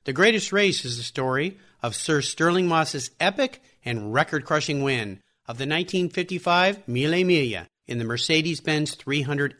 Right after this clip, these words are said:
S L R. In collaboration with Sir Sterling Moss himself, Dwight has created a wonderful children's book from this epic race as a follow-up to his best-selling book,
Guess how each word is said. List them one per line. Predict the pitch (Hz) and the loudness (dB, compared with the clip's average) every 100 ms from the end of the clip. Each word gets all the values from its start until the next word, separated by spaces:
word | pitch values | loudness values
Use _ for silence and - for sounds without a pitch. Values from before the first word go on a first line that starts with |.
| - | -8
S | 123 - | -6 -2
L | 131 123 | 0 0
R. | 117 98 87 87 _ _ - | 0 -2 -4 -8 _ _ -6
In | 143 | -4
collaboration | 170 185 196 190 175 175 170 143 | 2 4 6 4 4 2 0 -2
with | 123 | -2
Sir | - 156 | -2 -2
Sterling | - - 170 170 151 | -2 2 2 4 2
Moss | 135 143 139 | 4 4 2
himself, | 127 110 127 110 95 - _ _ - | -4 -4 0 0 -2 -8 _ _ -2
Dwight | 131 147 | 2 2
has | 139 - | 2 -4
created | 135 131 127 123 117 - | -2 0 0 -2 -6 -10
a | |
wonderful | 110 110 143 180 156 - 117 | -10 -4 0 2 0 -4 -8
children's | - 113 101 92 | -6 -6 -8 -12
book | - 95 - _ _ | -10 -10 -10 _ _
from | 135 | -4
this | 135 131 - - | -4 -6 -6 0
epic | 196 196 - | 2 2 0
race | 131 104 92 - - _ _ 127 | 0 0 -4 -12 -18 _ _ -6
as | 131 | -6
a | |
follow-up | 123 - 226 196 117 104 - _ | -4 2 4 4 0 -2 -6 _
to | - | -4
his | 147 | -4
best-selling | 123 233 - 135 117 101 | 2 0 2 -2 -4 -6
book, | 104 147 | -6 -6